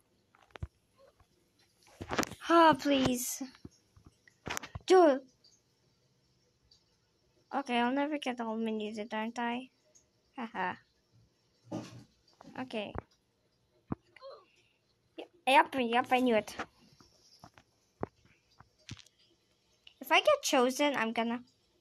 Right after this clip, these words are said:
get, why? <sighs> Okay, good.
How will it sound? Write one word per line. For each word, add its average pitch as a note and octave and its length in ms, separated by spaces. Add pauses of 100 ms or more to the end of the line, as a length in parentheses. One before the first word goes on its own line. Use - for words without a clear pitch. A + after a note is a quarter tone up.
(760)
get, A3+ 120 (260)
why? A3 460
<sighs> - 60 (4000)
Okay, D4 300
good. G#3+ 200